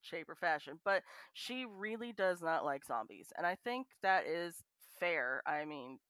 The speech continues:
zombies are terrifying. They're a monster for a reason. Um, <laughs> and,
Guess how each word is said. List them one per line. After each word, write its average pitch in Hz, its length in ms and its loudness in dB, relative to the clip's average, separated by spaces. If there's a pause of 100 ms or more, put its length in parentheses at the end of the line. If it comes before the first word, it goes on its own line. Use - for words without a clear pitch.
(140)
zombies 151 460 0
are 160 140 -2
terrifying. 190 600 6
They're 139 200 -2
a 151 40 -2
monster 151 460 -2
for 180 160 -4
a 175 60 -2
reason. 180 520 -2 (560)
Um, 175 640 8
<laughs> - 80 -4
and, 285 800 6